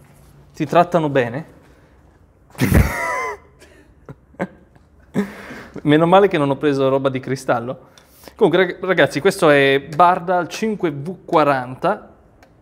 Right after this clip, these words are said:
Synthetic Special Oil X T C sessanta C sessanta, che è indicato per i motori un po' più anzianotti come, come il mio, ecco.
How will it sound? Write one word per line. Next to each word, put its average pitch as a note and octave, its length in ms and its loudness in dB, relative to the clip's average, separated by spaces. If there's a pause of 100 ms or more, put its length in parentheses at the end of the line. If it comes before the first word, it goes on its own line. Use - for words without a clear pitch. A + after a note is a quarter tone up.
(300)
Synthetic F3 560 -4
Special B3 400 -2
Oil C#3+ 380 0 (160)
X - 200 -12
T F3 160 -10
C - 200 -8
sessanta C#3 760 -6 (560)
C C#3+ 180 -8 (160)
sessanta, A2+ 460 -12 (300)
che D3 300 2
è C#3+ 80 -4
indicato D3 600 -2
per C#3+ 100 0
i - 20 0
motori C3 280 0
un C3 60 -2
po' C3 100 -8
più C#3 140 -6
anzianotti B2 480 -6
come, A2+ 520 -8
come A#2 180 -10
il A#2 60 -12
mio, A#2 220 -14
ecco. - 220 -16